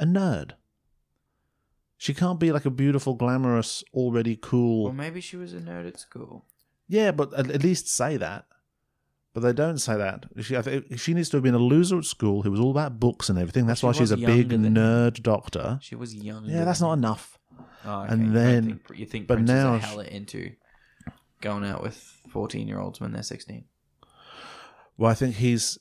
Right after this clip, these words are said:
Speaker 1: he's eighteen and she's sixteen.
Speaker 2: Ah, okay.
Speaker 1: I mean, let's not get into it.
Speaker 2: Yeah, who gives a shit?
Speaker 1: I'm
Speaker 2: It's
Speaker 1: just saying, character-wise,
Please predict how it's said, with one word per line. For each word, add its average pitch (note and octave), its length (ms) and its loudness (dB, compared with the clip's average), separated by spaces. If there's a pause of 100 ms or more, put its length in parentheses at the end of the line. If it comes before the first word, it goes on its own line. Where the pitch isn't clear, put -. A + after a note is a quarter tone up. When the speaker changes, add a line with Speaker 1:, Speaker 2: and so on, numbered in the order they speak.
Speaker 1:
he's A#2+ 320 -4
eighteen A#2 340 0
and G2+ 120 -4
she's F#2+ 240 -6
sixteen. F#2 640 -6
Speaker 2:
Ah, A2+ 600 -14
okay. - 80 -20 (220)
Speaker 1:
I A#2+ 80 -2
mean, A2 140 4
let's B2+ 180 2
not G2+ 120 -2
get F#2+ 120 0
into F2 220 -6
it. F#2 120 -6 (220)
Speaker 2:
Yeah, B2+ 220 -8 (260)
who B2+ 100 -6
gives C#3+ 200 -12
a C#3+ 40 -14
shit? D3+ 260 -10
Speaker 1:
I'm B2+ 140 8
Speaker 2:
It's C#3 80 8
Speaker 1:
just C3+ 140 6
saying, A#2+ 300 8
character-wise, G2+ 1300 -2